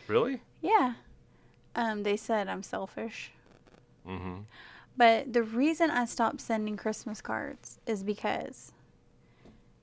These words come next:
Speaker 2: the Christmas season was getting out of hand. It was
Speaker 1: Mm-hmm.
Speaker 2: getting out of control. And by the time we had moved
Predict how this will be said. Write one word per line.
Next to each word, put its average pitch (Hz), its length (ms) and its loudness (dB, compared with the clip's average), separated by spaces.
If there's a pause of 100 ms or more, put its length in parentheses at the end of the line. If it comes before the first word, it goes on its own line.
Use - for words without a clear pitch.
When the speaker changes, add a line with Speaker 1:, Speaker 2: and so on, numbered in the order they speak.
(180)
Speaker 2:
the 240 100 4
Christmas 311 460 -2
season 233 380 0
was 202 160 -6
getting 196 420 -2
out 208 240 4
of 202 120 -2
hand. 190 520 -4 (580)
It 220 60 0
was 214 120 4
Speaker 1:
Mm-hmm. 208 80 0
Speaker 2:
getting 233 260 4
out 214 200 2
of 214 140 0
control. 190 640 -2 (960)
And 226 120 0
by 220 160 6
the 220 100 0
time 277 480 4
we 240 260 4
had 226 680 -2 (460)
moved 233 680 2